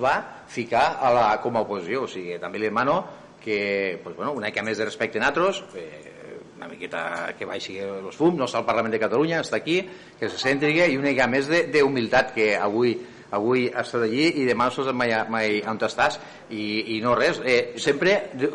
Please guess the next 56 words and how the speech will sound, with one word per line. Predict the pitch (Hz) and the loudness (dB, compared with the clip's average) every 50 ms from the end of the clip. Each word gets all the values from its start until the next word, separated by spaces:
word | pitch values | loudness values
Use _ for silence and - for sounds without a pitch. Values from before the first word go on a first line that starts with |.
| 147 151 147 - | 0 0 2 2
ha | 139 147 147 | 2 2 2
intentat | 139 127 143 - 170 170 - - | 2 0 2 2 2 2 2 2
fer, | 160 123 92 - - - - - - - - - - | 2 2 2 0 -6 -16 -20 -20 -20 -20 -16 -6 -6
explicar-ho | 120 - - 127 127 120 151 165 175 160 135 | -6 -4 -2 -4 2 2 4 4 6 4 4
bé, | 110 113 | 4 4
una | 139 160 170 156 | 4 2 2 4
proposta, | - 165 147 143 123 117 - 120 | 4 4 4 4 2 2 2 2
el | 120 117 | 2 4
que | 120 143 123 | 4 2 2
és, | 110 | 2
el | 120 120 | 0 0
que | 110 123 127 | 0 2 2
mos | 147 151 143 135 151 | 4 4 4 4 2
agrada, | 151 127 117 98 104 | 2 4 4 4 4
el | 117 120 117 | 2 2 2
que | 135 127 | 0 0
no | 135 151 | 2 0
mos | 147 135 151 | 2 2 2
agrada, | 147 143 135 117 98 - - - - - - | 2 4 4 2 2 0 -6 -14 -16 -8 -4
en | 120 120 117 | -2 0 0
respecte | 120 117 - 139 139 139 - 123 | 0 0 2 2 2 2 4 2
i | 120 120 | 0 2
en | 113 | 2
correcció. | 123 120 123 - - 147 175 214 226 - - - - - - - - | 0 0 0 -2 2 4 4 4 4 0 -4 -14 -16 -20 -20 -16 -6
Eh, | - 123 113 113 113 113 110 110 110 110 110 107 104 107 - - | -2 2 4 4 4 4 4 2 4 4 4 4 2 2 2 0
admitim | 131 120 120 117 131 151 175 170 | -2 0 0 0 2 2 2 4
que | - 143 | 2 0
som, | - 160 147 139 131 - - - - | 2 2 0 0 -2 -8 -14 -16 -10
mm, | 131 123 117 117 120 113 113 117 | -8 -6 -4 -4 -4 -4 -6 -6
grups | 117 120 139 147 143 - - | -4 -2 -2 -2 -2 -2 -2
que | 139 | -2
pensem | 113 127 117 113 - 139 135 | 0 0 -2 0 0 -2 0
de | 139 | 0
manera | 135 131 127 127 131 | 0 2 2 2 2
diferent, | 123 135 143 165 143 117 - | 2 2 2 2 2 2 0
faríem | - 123 131 139 | 0 0 0 0
uns | 127 131 | -2 -2
processos | 139 131 117 127 127 | -2 -2 -2 -2 -2
diferents, | 135 120 110 135 175 220 226 - - - - - - | -2 -2 0 0 -2 -2 -4 -10 -16 -20 -20 -14 -14
i | 107 | -10
vostè, | 104 107 - - 156 180 - - - 147 160 160 147 | -8 -6 -6 0 2 2 2 2 -2 -4 -2 0 0
jo | 175 202 | 2 0
no | 202 | 2
sé | 202 208 196 | 2 2 2
d'on | 202 180 185 175 | 2 0 0 0
pot, | 190 180 - | 0 0 0
pot | 165 160 170 175 175 | -2 0 0 0 2
traure | 165 143 135 131 131 135 | 4 4 4 2 0 0
en | 135 135 127 | -2 0 0
poquet | 139 139 170 175 156 | 0 2 2 0 2
temps, | 143 190 226 285 - - - 151 | 2 0 0 0 -4 -10 -10 -6
no | 139 135 | -4 -2
sé | - 160 | -2 0
en | 156 147 | 0 0
què | 135 - | 0 0
pensa, | 165 180 175 180 135 | 0 -2 -2 -4 -4